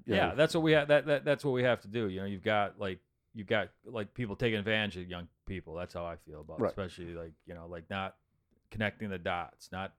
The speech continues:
Speaker 2: not, you know, like, the stigmatism, you, you know, not, not being able to talk to a,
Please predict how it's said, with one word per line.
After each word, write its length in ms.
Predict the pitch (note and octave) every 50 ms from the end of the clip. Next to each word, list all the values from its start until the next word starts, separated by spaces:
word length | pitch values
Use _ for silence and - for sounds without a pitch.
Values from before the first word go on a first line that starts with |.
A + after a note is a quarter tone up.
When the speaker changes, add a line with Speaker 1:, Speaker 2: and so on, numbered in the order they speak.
| _ -
Speaker 2:
not, 220 | G2+ F#2+ F#2+ F2 - _ _ _ _ _ _ _ _ _ _ _ _ _ _ _ _ _
you 80 | - G2
know, 180 | E2+ D#2+ E2+ - _ _ _ _ _ _ -
like, 140 | F#2+ F#2 E2 - _ _ _ _ _ _ _ _ _ _ _ _ _ _ _ _
the 80 | - G2
stigmatism, 640 | - - B2+ G#2 G2+ G2 - A2+ G2 G2 F#2+ F#2 F2 - -
you, 220 | G#2+ F#2+ F#2 F#2+ G2 F#2
you 60 | G2+
know, 160 | F#2 F2 E2+ F2 F#2+
not, 180 | G2+ G2+ F#2 - _ _ A2+
not 180 | G2+ G2 E2+
being 120 | G#2 G2+ F#2+
able 180 | F#2 F2 F2
to 40 | -
talk 220 | G2+ F#2+ F2+ -
to 160 | - F#2 F2
a, 40 | F2